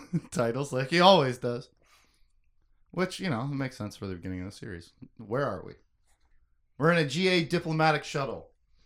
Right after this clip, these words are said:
in high Coruscant orbit.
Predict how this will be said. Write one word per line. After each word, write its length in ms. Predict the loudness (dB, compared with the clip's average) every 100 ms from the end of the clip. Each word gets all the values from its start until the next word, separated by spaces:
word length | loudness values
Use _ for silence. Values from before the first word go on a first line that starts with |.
| _ _ _ _ -20 -20 _ -20 0
in 140 | 2
high 300 | 6 8 8
Coruscant 560 | 8 6 6 4 2 2
orbit. 360 | 0 0 0 -6